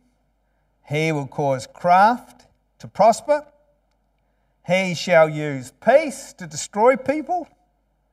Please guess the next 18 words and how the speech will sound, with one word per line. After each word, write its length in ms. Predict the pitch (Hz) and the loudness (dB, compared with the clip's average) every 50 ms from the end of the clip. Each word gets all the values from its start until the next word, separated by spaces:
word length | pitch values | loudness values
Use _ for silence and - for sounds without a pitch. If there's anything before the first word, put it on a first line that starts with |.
| _ _ _ _ _ _ _ _ | _ _ _ _ _ _ _ _
And 300 | - 180 190 208 214 214 | 4 4 6 6 4 2
eventually," 600 | 214 190 254 277 294 294 233 - 220 226 220 202 185 | 2 6 8 6 6 6 2 -8 -8 -6 -6 -6 -2
verse 240 | 175 202 196 185 185 | 0 0 0 0 -2
twenty-five, 720 | - 202 196 185 180 - - 180 175 175 175 175 180 139 | -6 -8 -8 -8 -6 -2 0 4 6 6 6 4 2 0
"he 160 | 151 185 196 | -6 -10 -8
will 160 | 185 175 175 | -8 -10 -10
stand 500 | - - - - 269 254 254 247 240 226 | -12 -14 -10 -6 -4 -4 -2 -4 -2 0
up 220 | 220 202 202 202 - | 0 0 0 0 -4
against 420 | 190 160 185 175 175 175 - - | -10 -6 -6 -6 -6 -8 -12 -20
the 60 | 180 | -20
Prince 400 | 156 - - 190 185 175 - - | -18 -14 -14 -14 -14 -14 -18 -20
of 120 | 170 151 _ - | -20 -20 _ -14
Princes." 580 | 175 175 175 165 - - _ _ - - - _ _ _ _ _ _ _ _ - | -12 -12 -12 -14 -18 -20 _ _ -20 -20 -20 _ _ _ _ _ _ _ _ 0
Who's 300 | 175 208 220 226 180 - | 0 0 0 -2 -4 -6
this? 420 | 262 302 330 - - - - - _ _ _ _ _ _ _ _ _ _ _ _ | -4 -4 -4 -6 -10 -14 -18 -20 _ _ _ _ _ _ _ _ _ _ _ _
Undoubtedly 920 | - 143 143 143 139 131 117 131 156 160 175 175 165 160 156 143 139 139 139 | 0 0 0 0 -2 -6 -6 -4 -2 0 0 0 0 -2 -6 -10 -12 -12 -14
Jesus 540 | 120 - 156 151 143 131 - - - - - | -14 -16 -16 -16 -16 -16 -18 -20 -20 -20 -20
Christ. 600 | _ - 143 135 110 87 - - - - _ | _ -8 -6 -6 -6 -6 -10 -14 -20 -20 _